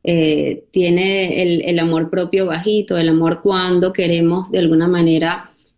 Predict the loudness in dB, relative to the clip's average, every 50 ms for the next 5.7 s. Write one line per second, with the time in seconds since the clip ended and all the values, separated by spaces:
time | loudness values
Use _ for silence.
0 | _ _ -2 -2 -2 -4 -4 -2 0 2 2 2 2 0 0 0 0 0 0 0
1 | 2 2 0 0 -2 -2 -2 -2 -2 0 0 2 2 2 2 2 -2 -4 -4 -2
2 | 0 0 2 2 4 4 2 2 0 0 -2 -2 -2 -4 -4 -2 0 0 2 2
3 | 0 0 -2 -2 -2 -2 0 0 2 0 0 0 0 0 0 0 0 0 0 2
4 | 2 2 0 -2 -4 -2 -2 -2 -2 -2 -2 0 0 0 0 0 2 2 2 2
5 | 2 2 2 2 2 2 0 0 -2 -4 -6 -6 -8